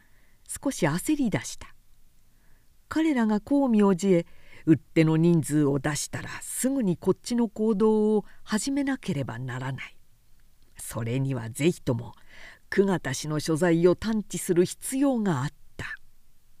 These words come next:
「あの三老職の話が聞ければいいんだが」と彼はつぶやいた。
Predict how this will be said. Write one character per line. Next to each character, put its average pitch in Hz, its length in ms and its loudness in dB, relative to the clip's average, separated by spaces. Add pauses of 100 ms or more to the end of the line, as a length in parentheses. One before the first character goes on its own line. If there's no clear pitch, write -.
(1200)
「あ 127 200 -12
の 107 200 -10
三 127 400 -6
老 139 200 -4
職 - 280 -12
の 113 100 -10
話 131 460 -8
が 139 80 -12 (120)
聞 - 160 -16
け 170 140 -4
れ 170 100 -2
ば 147 140 -8
い 139 80 -4
い 190 120 0
ん 170 100 -2
だ - 80 -8
が」 - 80 -10 (1300)
と 220 220 -4 (600)
彼 214 260 2
は 165 120 2
つ - 220 -6
ぶ 247 120 0
や 233 140 2
い 143 180 -6
た。 - 140 -18